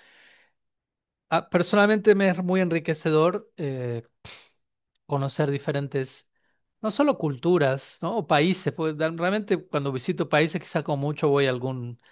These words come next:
a algún templo, iglesia local, lugares sagrados, espacio, naturaleza, pero no son viajes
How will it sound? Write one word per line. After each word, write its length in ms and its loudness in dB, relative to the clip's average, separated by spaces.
a 100 -16
algún 420 0
templo, 400 2
iglesia 760 2
local, 720 2
lugares 380 0
sagrados, 720 0
espacio, 380 -2
naturaleza, 600 0
pero 140 -2
no 140 -4
son 220 -6
viajes 520 -2